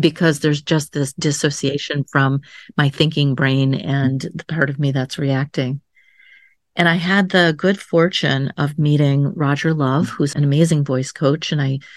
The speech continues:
joined his programs and really worked with him. And it was torturous.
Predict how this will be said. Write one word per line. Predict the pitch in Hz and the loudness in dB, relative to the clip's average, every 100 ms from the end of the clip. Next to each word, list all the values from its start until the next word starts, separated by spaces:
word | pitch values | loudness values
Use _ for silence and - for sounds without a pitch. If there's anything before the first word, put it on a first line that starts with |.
| - | -14
joined | - 156 156 | 0 2 4
his | 160 143 | 2 0
programs | - 139 139 143 147 165 156 | -2 -4 0 2 4 4 2
and | 135 139 - - | 0 -2 -10 -4
really | 160 165 175 156 | 4 6 8 6
worked | 139 147 170 | 4 0 2
with | 151 | 0
him. | - 147 139 147 147 _ - - - - | 2 0 2 0 -4 _ -20 -20 -20 0
And | 156 | 4
it | 180 | 4
was | 180 175 160 - _ | 4 2 0 -14 _
torturous. | - 160 226 - - - - - | 0 2 2 0 -4 -4 -10 -14